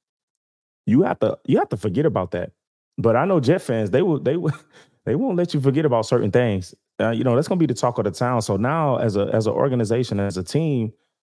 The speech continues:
those guys, man, they're gonna have to say, "Hey, we gotta block out everything around us. We gotta focus on what's inside the building.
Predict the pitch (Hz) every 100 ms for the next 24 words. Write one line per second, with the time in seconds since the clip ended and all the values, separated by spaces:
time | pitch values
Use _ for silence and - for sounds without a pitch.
0 | _ - 139 185 135 117 101 101 104 101
1 | - - - - 185 117 110 98 101 98
2 | 104 104 139 107 98 101 101 95 104 113
3 | 143 - 139 143 143 110 95 92 107 -
4 | _ _ _ _ _ _ - 107 123 101
5 | - 110 98 92 90 110 113 113 117 117
6 | 127 110 95 90 110